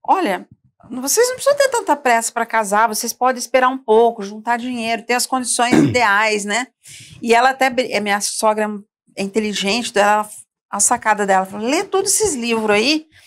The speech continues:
e depois vocês casam, né?" Eu falei, "Mas eu sou tão rápida pra ler, eu tenho, eu faço leitura dinâmica, <laughs> eu vou ler rapidinho."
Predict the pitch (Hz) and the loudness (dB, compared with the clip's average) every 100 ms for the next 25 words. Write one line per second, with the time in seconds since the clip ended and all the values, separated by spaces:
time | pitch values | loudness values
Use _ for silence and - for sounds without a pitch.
0 | - - - 220 302 302 233 247 302 320 | -20 -16 -6 0 0 4 6 6 4 -2
1 | - - - 240 269 285 294 - - 247 | -4 -6 -6 -6 -2 -2 0 -2 2 2
2 | 226 220 226 240 277 262 285 285 294 311 | 2 -2 -6 -2 2 2 0 -2 -2 -4
3 | 311 - 320 269 240 269 208 220 214 202 | -2 2 2 2 0 0 0 0 2 2
4 | 214 247 - - 156 170 - 247 262 302 | 2 -2 -4 -2 0 0 2 4 4 4
5 | 285 - 277 277 330 294 294 285 294 262 | 2 2 2 2 2 -2 0 0 0 0
6 | 262 262 302 277 247 226 - 254 240 - | 0 2 2 0 0 -2 -6 -8 0 2
7 | 294 277 240 254 262 240 285 277 285 311 | 2 0 2 0 2 2 2 2 0 0
8 | 339 233 - | -2 -4 -8